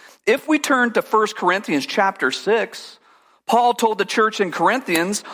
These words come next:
"All things are lawful for me, but not all things are helpful. All things are lawful for me, but I will not be dominated by anything."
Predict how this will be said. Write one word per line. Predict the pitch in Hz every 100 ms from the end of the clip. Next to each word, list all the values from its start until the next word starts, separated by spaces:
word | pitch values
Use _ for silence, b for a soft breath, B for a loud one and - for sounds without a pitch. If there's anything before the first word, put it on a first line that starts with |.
| B -
"All | 151 175
things | 202 202 208
are | 226
lawful | 214 214 240 240 220 170
for | - 139
me, | 117 107 - _ _ _ -
but | 202
not | 196 180
all | 175
things | 175 160 151
are |
helpful. | 131 - 127 - - - _ _ _ b b b
All | 180 240
things | 302 311 285
are | 240
lawful | 160 165 202 -
for | 262 269
me, | 247 170
but | 175 165
I | 160
will | 160 208 254
not | 233
be | 208 180
dominated | 147 160 180 220 226 165 139 127 156 - _
by | 147 147
anything." | 156 156 139 127 113